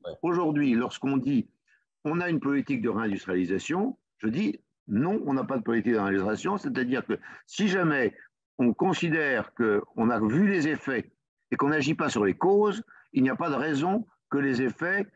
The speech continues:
Speaker 2: euh, soient, soient vraiment traités. Et, et
Speaker 1: Alors,
Speaker 2: dans le domaine de la
Speaker 1: oui.
Speaker 2: pharmacie, on ne peut pas remettre des produits, euh, en France si jamais on ne règle pas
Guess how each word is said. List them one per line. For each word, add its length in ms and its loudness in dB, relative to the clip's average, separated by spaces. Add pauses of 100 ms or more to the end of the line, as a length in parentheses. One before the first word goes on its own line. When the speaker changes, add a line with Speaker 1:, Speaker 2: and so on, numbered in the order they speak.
(280)
Speaker 2:
euh, 280 0
soient, 360 0
soient 220 -2
vraiment 300 0
traités. 400 -4 (320)
Et, 80 2
et 40 2
Speaker 1:
Alors, 280 4
Speaker 2:
dans 120 -4
le 60 -8
domaine 280 -2
de 80 0
la 100 0
Speaker 1:
oui. 60 2
Speaker 2:
pharmacie, 560 -2 (260)
on 100 2
ne 120 4
peut 300 -2
pas 300 -2 (200)
remettre 680 0
des 140 4
produits, 640 2 (420)
euh, 240 2
en 120 -2
France 420 -2 (220)
si 300 -2
jamais 380 0
on 180 0
ne 60 2
règle 300 0
pas 300 -2